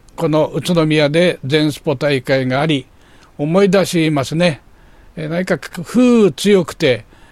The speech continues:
えー、今の天皇、当時は皇太子でしたが、あー、宇都宮にいらっしゃいました。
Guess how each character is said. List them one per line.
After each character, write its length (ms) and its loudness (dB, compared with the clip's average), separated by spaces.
え 760 -2
ー、 60 -4
今 200 2
の 280 0
天 280 0
皇、 260 -2
当 180 2
時 100 0
は 120 0
皇 200 2
太 180 2
子 120 -2
で 100 2
し 60 -8
た 140 -2
が、 260 -2
あ 300 -4
ー、 20 -6
宇 100 -6
都 240 -2
宮 240 0
に 300 -2
い 60 -2
ら 80 -2
っ 40 -6
し 140 -6
ゃ 40 0
い 40 -2
ま 120 0
し 120 -10
た。 200 -2